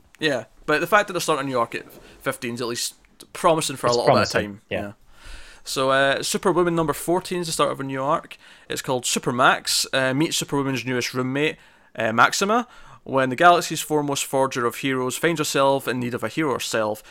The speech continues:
Speaker 1: she turns to Superwoman, uh, and the planet Earth. But Supergirl has unfinished business with her former mentor, bringing the Girl of Steel to Metropolis and into the clutches of the real Maxima. So, uh, so Supergirl's coming to Superwoman. That's pretty cool.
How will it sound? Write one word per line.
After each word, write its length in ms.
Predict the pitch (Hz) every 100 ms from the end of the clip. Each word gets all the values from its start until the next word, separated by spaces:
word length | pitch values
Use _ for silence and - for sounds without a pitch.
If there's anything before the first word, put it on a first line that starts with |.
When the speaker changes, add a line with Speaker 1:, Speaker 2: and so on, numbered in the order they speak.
| - -
Speaker 1:
she 120 | -
turns 260 | 131 135 131
to 80 | 123
Superwoman, 560 | - - 120 120 117 113 - - -
uh, 360 | - 104 104 101
and 160 | - 107
the 40 | 101
planet 280 | 113 104 101
Earth. 240 | 98 -
But 100 | 117
Supergirl 560 | - 160 151 135 127 120
has 160 | 123
unfinished 420 | 101 135 131 120 -
business 340 | 214 170 -
with 100 | 123
her 40 | 120
former 280 | 123 107
mentor, 420 | 107 107 104 117 117 - - _
bringing 260 | 131 127 120
the 60 |
Girl 220 | 117 123
of 60 | 120
Steel 160 | - 117
to 100 | 110
Metropolis 580 | 107 160 165 156 151 -
and 200 | 120 123
into 220 | 123 120
the 60 | 110
clutches 420 | - 113 - 117
of 180 | 107 110
the 120 | 107
real 320 | 104 107 110
Maxima. 520 | 104 98 - 92 92 - _ _ _ _ _ _ _ -
So, 260 | - 104 - _ _ _ - - -
uh, 300 | - 101 101
so 140 | -
Supergirl's 420 | 196 233 170 127
coming 180 | - 120
to 60 | 92
Superwoman. 400 | - 117 104 104
That's 120 | 143
pretty 160 | - -
cool. 220 | 123 135